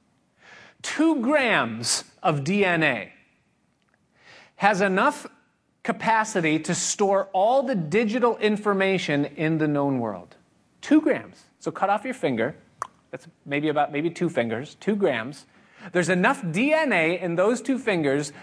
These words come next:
to store all of the digital information in the entire world. That's pretty complex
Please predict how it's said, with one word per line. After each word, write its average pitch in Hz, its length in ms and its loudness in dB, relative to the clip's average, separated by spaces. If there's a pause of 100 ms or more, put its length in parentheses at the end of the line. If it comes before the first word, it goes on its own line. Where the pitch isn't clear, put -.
to 180 100 -2
store 180 540 -2
all 196 260 2
of 226 120 -4
the 208 80 0
digital 185 440 0
information 160 800 -2
in 165 200 -2
the 160 120 2
entire 147 640 -4
world. 123 260 -6 (220)
That's 262 180 0
pretty 120 260 -4
complex - 800 -4